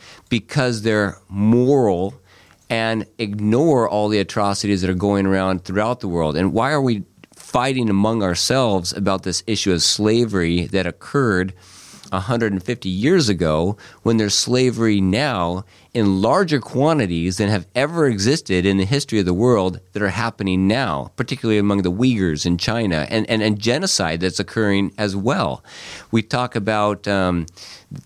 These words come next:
you know, it's, it's a, it's, it's a difficult moral question with the Israelis going into Gaza and flattening Gaza and that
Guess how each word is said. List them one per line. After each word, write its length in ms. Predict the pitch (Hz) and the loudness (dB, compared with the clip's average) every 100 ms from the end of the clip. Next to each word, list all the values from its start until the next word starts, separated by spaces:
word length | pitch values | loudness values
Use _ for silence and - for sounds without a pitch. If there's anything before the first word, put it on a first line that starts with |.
| - - | -20 -8
you 180 | 71 110 | 0 2
know, 160 | 95 | 2
it's, 300 | - 110 - - | -2 -4 -6 -6
it's 200 | 107 110 | -2 -2
a, 120 | 98 62 | -4 -6
it's, 300 | - - - - | -14 -14 -12 -12
it's 200 | - 101 | -6 -4
a 40 | |
difficult 440 | 98 117 - 107 | -2 -2 -2 -4
moral 280 | 98 110 101 | 0 2 0
question 600 | 98 - 110 104 - 101 | 0 -2 0 -2 0 2
with 420 | 98 95 90 - - - | 2 2 -2 -8 -20 -16
the 300 | 98 90 90 | -6 -2 0
Israelis 680 | 107 90 107 139 156 107 95 | -2 0 2 2 2 2 2
going 340 | 104 101 98 | 2 2 2
into 480 | 101 98 92 101 87 | 2 2 0 0 0
Gaza 720 | 85 104 139 139 85 80 101 - - - - | 0 -2 -2 -2 -2 -2 -4 -8 -20 -20 -6
and 200 | 101 90 | -4 -4
flattening 760 | - 113 117 127 - 117 90 | -4 -2 -2 -2 -4 -4 -2
Gaza 600 | 92 87 80 80 87 85 80 | -2 -2 -2 -2 -2 -2 0
and 260 | 98 95 | 0 2
that 260 | 90 95 | 0 -4